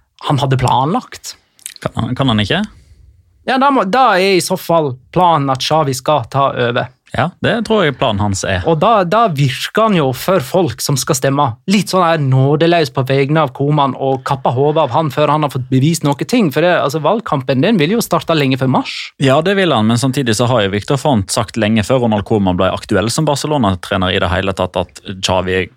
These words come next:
Speaker 2: kommer til å være hans kandidat. Eh, så dette er jo ikke noe personlig mot Koeman. Eh, og Koeman har signert en avtale som kan løpe fram til tjue tjueto. Det er en en pluss en årskontrakt der det siste året avhenger av hva den kommende Barcelona-presidenten velger å gjøre.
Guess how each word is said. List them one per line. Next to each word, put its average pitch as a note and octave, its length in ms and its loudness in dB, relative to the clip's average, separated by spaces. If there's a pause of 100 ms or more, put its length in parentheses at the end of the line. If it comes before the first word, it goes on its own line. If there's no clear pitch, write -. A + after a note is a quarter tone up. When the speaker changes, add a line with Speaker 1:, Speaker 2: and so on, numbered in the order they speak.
Speaker 2:
kommer F#2+ 240 -2
til F#2 160 -2
å F#2 80 0
være F#2 160 2
hans F2+ 260 0
kandidat. F#2 600 -2 (260)
Eh, G2 400 2
så G2+ 80 -4
dette G#2 240 -2
er A2+ 80 2
jo G2 60 -2
ikke G#2+ 100 -2
noe G2+ 80 0
personlig G#2 480 -2
mot G2 160 0
Koeman. G#2+ 380 0 (540)
Eh, G#2+ 160 4
og A#2 160 0
Koeman G#2+ 320 2
har C3+ 160 2
signert G#2 520 0
en G2 240 0
avtale G2+ 720 -2
som G2 100 -2 (180)
kan G#2+ 300 0 (100)
løpe G#2 320 0
fram G2+ 160 -2
til F#2+ 80 -6
tjue F#2+ 240 -4
tjueto. G2+ 340 0 (140)
Det F#2+ 80 0
er G2+ 80 2
en A2 120 2
en G2 200 -2
pluss F#2+ 160 -4
en F#2 240 -4
årskontrakt F#2 760 -2
der F#2+ 320 -2
det F#2+ 120 -6
siste - 240 -6
året F#2 280 0
avhenger F#2+ 580 -2
av F2+ 60 -10
hva F#2+ 160 0
den F#2 120 -6
kommende F#2 360 -2
Barcelona-presidenten F#2 960 -6
velger F#2+ 200 -2
å F#2+ 80 0
gjøre. G2+ 200 0